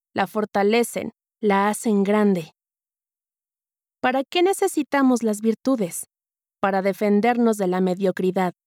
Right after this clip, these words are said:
el conformismo, la bajeza moral, el relativismo, el individualismo, la injusticia.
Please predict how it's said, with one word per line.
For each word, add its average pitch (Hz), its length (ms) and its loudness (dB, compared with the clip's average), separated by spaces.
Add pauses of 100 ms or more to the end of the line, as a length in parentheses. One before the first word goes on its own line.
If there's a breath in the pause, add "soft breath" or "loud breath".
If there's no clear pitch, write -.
(120)
el 202 160 -2
conformismo, 196 840 -2 (140)
la 190 160 -2
bajeza 208 500 -4
moral, 196 440 0 (340)
el 214 160 2
relativismo, 240 840 0 (200)
el 214 160 0
individualismo, 214 1040 2 (580)
la 220 160 2
injusticia. 214 920 0